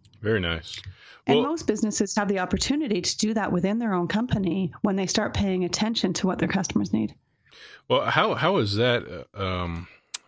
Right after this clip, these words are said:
Speaker 1: what's the word I'm looking for? How's that perspective with what, everything you just told me? How's that translated into your newer business?
Speaker 2: Well, I help other people do it with their businesses.
Speaker 1: Very nice.
Speaker 2: And,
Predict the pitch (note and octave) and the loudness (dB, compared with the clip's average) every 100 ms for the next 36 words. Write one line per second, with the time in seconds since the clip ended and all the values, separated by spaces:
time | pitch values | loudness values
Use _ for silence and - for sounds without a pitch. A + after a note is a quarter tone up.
0 | - A2 A2+ - G2 F#2 F#2 F2+ F2+ F2+ | -14 -6 -4 -2 -2 -2 -2 -2 -2 -4
1 | F2+ E2 F#2+ F2 F2 - - E3 A#3+ F#3 | -6 -10 -6 -6 -6 -10 -2 0 0 0
2 | A#2 - - B2 - F2+ F#2+ A2 - - | 0 0 0 -2 -2 -4 -2 -2 -4 0
3 | A2 A#2 G2 F2+ - A2 F#2+ G#2 D3+ C3+ | 2 2 2 0 -2 -2 0 -2 0 0
4 | - A2 G2 - F#2 F2 F2+ E2+ F#2 E2 | -2 -2 -2 0 -2 0 -2 -4 -4 -4
5 | E2 E2+ E2 D#2+ D#2+ D2+ - - - _ | -2 -4 -4 -8 -8 -10 -8 -10 -12 _
6 | _ _ _ _ _ _ - - B3+ A#3 | _ _ _ _ _ _ -14 -4 -2 0
7 | A#3 B3 A3 A#3+ A3+ A3+ A#3 G#3+ G#3 F#3+ | 0 0 0 0 0 0 0 0 0 0
8 | F#3 F3+ F#3 G3+ F#3+ E3+ F3 - - - | 0 0 0 0 0 0 0 0 0 -2
9 | - - _ F2 E2 D#2+ D#2 G3 F#3+ F#3 | -4 -12 _ -4 -2 -2 -2 -2 0 0
10 | F#3 | -2